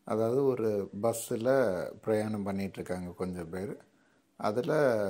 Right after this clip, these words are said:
ஒருத்தர் வந்து நிக்கிறாரு. அவர் வந்து, அஹ், கொஞ்சம் அழுக்கு துணி இதெல்லாம் போட்டுட்டு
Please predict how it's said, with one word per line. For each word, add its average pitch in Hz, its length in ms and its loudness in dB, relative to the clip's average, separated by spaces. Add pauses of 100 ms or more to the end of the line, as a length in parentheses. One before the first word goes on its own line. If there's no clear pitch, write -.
(520)
ஒருத்தர் 120 840 4
வந்து 110 600 2 (180)
நிக்கிறாரு. 107 580 0
அவர் 123 240 2
வந்து, 110 440 -2 (400)
அஹ், 110 200 -2
கொஞ்சம் 113 280 0
அழுக்கு 104 380 -2
துணி 104 520 -4
இதெல்லாம் 107 480 -4
போட்டுட்டு 95 400 -4